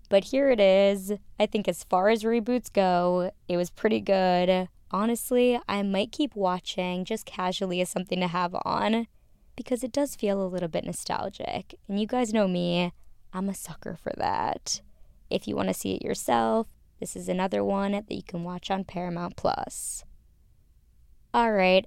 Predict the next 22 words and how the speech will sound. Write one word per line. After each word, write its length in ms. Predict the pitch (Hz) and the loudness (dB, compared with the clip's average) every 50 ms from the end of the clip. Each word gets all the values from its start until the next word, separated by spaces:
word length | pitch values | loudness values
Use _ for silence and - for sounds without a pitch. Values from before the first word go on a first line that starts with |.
| - - | 0 -4
and 240 | 254 262 254 247 233 | 0 2 4 4 4
next 280 | 220 214 208 - - - | 4 2 0 -2 -2 -2
up 120 | - - | -2 0
for 140 | - 233 220 | 0 0 2
What's 240 | 214 214 214 - - | 4 2 2 0 -2
Good, 540 | - - 208 208 208 208 202 202 208 214 - - | -2 2 4 4 6 6 4 4 4 2 0 0
I 120 | 202 196 | 0 0
wanted 300 | 196 185 208 220 240 240 226 | 0 2 2 2 2 2 0
to 60 | 247 | 0
share 500 | 240 - - 196 185 185 180 180 180 185 | 0 0 0 0 0 0 0 -2 -4 -4
one 260 | - - 208 220 240 | -4 0 2 2 2
of 140 | 247 220 208 | 2 2 0
the 80 | 240 - | -2 -2
purchases 600 | - - 185 - - 196 185 - - 185 175 - | -2 -4 -4 -4 -6 -10 -8 -6 -6 -6 -2 -2
that 140 | 190 175 | 0 2
I 120 | 185 180 180 | 2 2 2
made 560 | 185 185 180 180 180 180 180 185 185 190 185 - - - - - - - - | 2 0 0 2 2 4 4 4 2 2 -2 -6 -12 -20 -20 -20 -10 -4 -2
at 200 | 262 262 - - | -2 -2 2 2
the 120 | 208 190 | 2 2
Randolph 520 | 180 185 175 170 180 170 175 180 175 - | 4 4 2 2 2 2 0 0 0 0
Street 340 | - - - - 180 180 - | 0 0 0 0 -2 -2 0
Market. 720 | - 180 175 175 175 - - 185 175 175 175 170 170 - | 0 0 0 0 0 0 2 2 2 4 4 2 0 -2